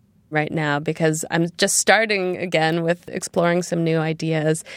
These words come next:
and I'm going to be spending some time at nasa, J P L, and SpaceX to start looking at perception and where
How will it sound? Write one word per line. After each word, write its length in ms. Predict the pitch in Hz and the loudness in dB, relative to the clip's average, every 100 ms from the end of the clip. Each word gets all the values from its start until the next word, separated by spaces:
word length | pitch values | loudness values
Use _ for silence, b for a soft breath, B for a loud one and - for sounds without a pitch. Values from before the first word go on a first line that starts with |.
| B - | B -6
and 220 | 170 160 | 0 2
I'm 80 | 170 | 2
going 240 | 170 165 | 2 0
to 100 | 165 | -2
be 100 | 170 | -4
spending 400 | 165 - 160 160 | -2 0 2 2
some 240 | 160 160 160 | 0 -2 -2
time 560 | - 165 160 160 156 - | -2 0 2 2 0 -2
at 440 | 170 151 151 - | -4 -2 -4 -4
nasa, 520 | 160 160 160 - 156 | -2 0 0 0 -2
J 160 | 151 151 | -2 -4
P 220 | - 165 | -2 -2
L, 360 | 151 147 151 165 B B | 0 0 -2 -4 B B
and 440 | - 165 156 151 147 | -4 0 2 0 0
SpaceX 800 | - - 190 - 139 143 - - | 0 0 0 0 -2 0 -2 -2
to 100 | - | -2
start 500 | 165 - 202 208 - | -2 0 0 0 -2
looking 540 | - 214 - 240 226 208 | -2 -4 0 0 2 2
at 340 | - 185 180 - _ _ _ | 2 2 0 -4 _ _ _
perception 720 | 190 - 180 175 - 175 170 | -2 2 2 2 2 2 2
and 380 | 170 185 175 170 | 0 0 0 2
where 500 | 175 170 170 165 170 | 2 4 4 2 0